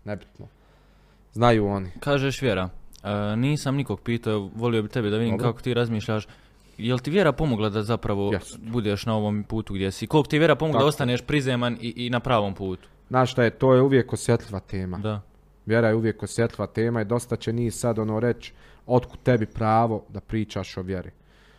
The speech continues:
Speaker 1: Ali jednostavno, imao sam problema stvarno prije u životu i svega. Mene najviše u životu što je spaslo i zbog čega sam tu je, svako normalno vjeruje, ja vjerujem u dragog Allaha.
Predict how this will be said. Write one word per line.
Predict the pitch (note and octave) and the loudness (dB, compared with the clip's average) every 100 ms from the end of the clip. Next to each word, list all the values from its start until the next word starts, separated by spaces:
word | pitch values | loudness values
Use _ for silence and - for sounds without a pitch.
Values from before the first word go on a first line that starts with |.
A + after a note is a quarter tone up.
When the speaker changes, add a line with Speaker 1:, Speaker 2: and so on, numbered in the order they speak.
| _ _ _ _ | _ _ _ _
Speaker 1:
Ali | - A2+ | 0 2
jednostavno, | C3 B2+ - B2 A#2+ A#2 A2 - _ _ _ _ _ _ _ _ | 4 2 0 2 2 2 -2 -8 _ _ _ _ _ _ _ _
imao | B2 B2+ A#2 | -2 0 0
sam | - F#2 | -4 -8
problema | - F2+ F#2+ G2+ G2+ | -8 -6 -4 -4 -4
stvarno | F2+ - G2+ G#2+ G2 | -6 -6 -4 -4 -6
prije | - G2+ | -10 -10
u | F2+ | -10
životu | E2+ F2+ G2+ - F2+ | -10 -8 -8 -10 -14
i | F2 E2+ E2+ E2+ F2 F2+ | -12 -12 -12 -14 -14 -14
svega. | - - G#2+ G#2 G#2 G2 - _ _ _ _ _ | -14 -8 -6 -2 -2 -2 -6 _ _ _ _ _
Mene | G#2+ A2 A2+ | -4 -2 0
najviše | B2+ B2 - | 0 0 -4
u | G#2 | -8
životu | G2 A2 - | -4 -4 -4
što | - | -10
je | F#2+ | -12
spaslo | - G2+ G#2 G#2+ - F#2 | -8 -4 -4 -4 -8 -12
i | F2+ F2 F2 | -10 -12 -14
zbog | - - | -18 -14
čega | G2 G2 F#2 | -10 -8 -8
sam | - F2+ | -10 -12
tu | - A2 G2+ | -6 -4 -2
je, | G2 F#2 - _ _ _ _ _ _ _ _ _ _ _ - | -4 -6 -12 _ _ _ _ _ _ _ _ _ _ _ -8
svako | A2 G2+ - | -4 -4 -6
normalno | F#2+ F#2+ F#2 F2+ | -6 -4 -4 -4
vjeruje, | F#2 G2+ G2 | -2 -2 -2
ja | F#2+ | -4
vjerujem | F2+ G2 F#2+ F2 | -6 -6 -6 -8
u | E2+ | -8
dragog | G2 F#2 F2 E2 | -8 -8 -10 -12
Allaha. | E2+ F2+ G2+ G#2+ G2 | -12 -8 -6 -6 -8